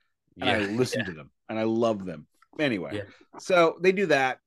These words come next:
Speaker 1: The, the problem with that video was the, the main portion of the video was just Rain and Blood. Rain and Blood is only twenty-seven minutes long on the studio record. So
Speaker 2: Yeah.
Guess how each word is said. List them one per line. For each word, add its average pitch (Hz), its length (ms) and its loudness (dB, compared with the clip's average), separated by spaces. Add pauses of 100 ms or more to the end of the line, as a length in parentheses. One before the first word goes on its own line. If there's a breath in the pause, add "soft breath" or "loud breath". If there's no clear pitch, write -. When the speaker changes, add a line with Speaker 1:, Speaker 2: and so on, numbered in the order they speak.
(120)
Speaker 1:
The, 151 240 2
the 160 120 -2
problem 226 240 2
with 151 100 -2
that 127 140 0
video 123 300 0
was 107 480 -6
the, 123 500 0
the 131 100 -2
main 143 480 0 (140)
portion 127 400 -4
of 104 100 -8
the 107 60 -10
video 147 400 4
was 113 200 -2
just - 240 -12
Rain 98 140 -6
and 90 120 -8
Blood. 117 360 2
Rain 123 140 -2
and 107 100 -8
Blood 131 200 -2
is 92 120 -12
only 107 400 -6 (380 soft breath)
twenty-seven 107 600 -4
minutes 98 300 -10
long 95 500 -6
on 98 260 -8
the 85 80 -14
studio 90 360 -12
record. 80 440 -16 (540 soft breath)
So - 160 -8
Speaker 2:
Yeah. 101 220 2